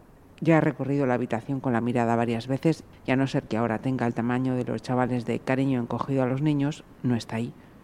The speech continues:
Bueno, puede que haya encogido. ¿Por qué no? Ahora mismo cualquier cosa para no encontrar a Miguel me sirve.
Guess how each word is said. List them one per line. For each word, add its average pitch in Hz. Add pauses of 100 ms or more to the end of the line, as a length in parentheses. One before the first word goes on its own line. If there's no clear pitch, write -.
(460)
Bueno, 143 (360)
puede 147
que 139
haya 127
encogido. 123 (280)
¿Por -
qué 131
no? 113 (880)
Ahora 151
mismo 156
cualquier 139
cosa 151
para 123
no 131
encontrar 131
a 131
Miguel 131
me 123
sirve. 110